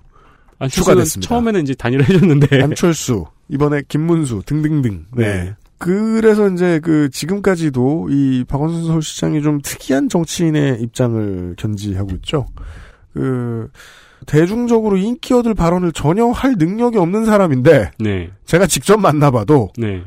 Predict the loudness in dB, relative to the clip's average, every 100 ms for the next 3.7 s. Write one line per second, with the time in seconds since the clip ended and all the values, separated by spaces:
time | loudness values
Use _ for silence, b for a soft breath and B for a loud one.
0 | 2 4 6 4 -4 B B B -2 0
1 | 4 4 4 0 -2 -2 0 0 0 0
2 | 2 2 0 0 -2 -6 B B B -8
3 | -2 2 2 4 4 4 0